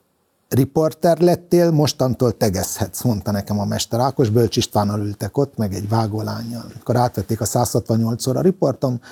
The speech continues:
és mondtam, hogy köszönöm szépen, megfogtam az ajtót, ami egy ilyen párnázott ajtó volt, hogy ne menjen be, meg ki a hang. Megfogtam az ajtót, kinyitottam, becsuktam, és neki mentem.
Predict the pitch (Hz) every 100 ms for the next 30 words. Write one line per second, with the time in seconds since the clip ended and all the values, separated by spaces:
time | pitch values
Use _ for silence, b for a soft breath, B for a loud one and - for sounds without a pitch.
0 | B B B 151 120 104 107 127 - 110
1 | 101 - 156 117 123 127 - 113 104 98
2 | 98 101 123 - 92 120 117 110 113 101
3 | 123 113 110 101 101 120 113 - 101 104
4 | - 104 113 101 104 95 95 104 107 104
5 | 92 - 98 92 151 170 - B B B
6 | B 147 143 123 - 107 107 117 104 101
7 | - 170 143 - 98 101 107 131 131 -
8 | 107 101 - 120 - 95 90 95 - 95